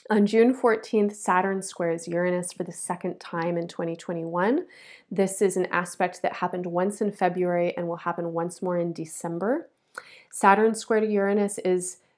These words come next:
the hallmark aspect of twenty twenty-one. It's really significant when it comes to the energetics of this year that have to do with calculated risk, with changes that we are trying to make to move into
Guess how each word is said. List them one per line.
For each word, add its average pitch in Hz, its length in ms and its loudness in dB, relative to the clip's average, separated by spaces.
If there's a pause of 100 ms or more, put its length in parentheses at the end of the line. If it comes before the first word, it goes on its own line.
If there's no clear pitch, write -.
(120)
the 185 100 0
hallmark 196 680 2
aspect 170 420 -4
of 170 80 -10
twenty 170 300 -4
twenty-one. 160 540 -4
It's 160 180 -6
really 196 320 6
significant 175 720 -4
when 170 140 -2
it 175 160 -4
comes 175 320 -6
to 190 120 -8
the 180 160 -6
energetics 175 640 -2
of 175 160 -8
this - 240 -10
year 180 360 2
that 180 200 -2
have 180 260 2
to 202 120 -4
do 175 540 -2 (300)
with 202 520 2 (240)
calculated 196 720 2
risk, - 500 -4
with 185 320 -2
changes 196 560 0
that 180 140 -2
we 180 120 -2
are 180 100 0
trying 175 340 -4
to 180 140 -14
make 175 300 -2
to - 140 -6
move 175 260 -2
into 175 640 -4